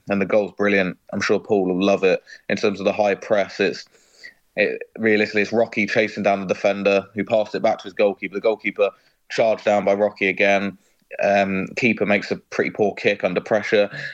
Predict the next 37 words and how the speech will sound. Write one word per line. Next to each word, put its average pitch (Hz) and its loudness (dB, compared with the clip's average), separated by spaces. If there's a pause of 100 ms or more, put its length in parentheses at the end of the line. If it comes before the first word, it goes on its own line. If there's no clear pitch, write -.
(180)
uh, 95 4 (120)
goes 110 0
to 104 -4
the 95 -2
defender. 101 0
Ryan 101 0
Law 101 2
is 98 -2
there 98 2
quickly 107 0
as 98 0
well, 101 2
just 101 -10
to 104 0
apply 101 0
a 98 2
bit 92 2
of - -10
pressure. 107 -2
Then 101 -8
Ty 101 0
just - -14
nicks 107 -6
the 104 -4
ball 104 2
off - -4
him 104 0 (500)
and 104 0
slots 113 0
it 101 2
in 107 0
from 110 0
a, 110 2
a 113 0
cute 113 0
angle. 107 2
So 104 2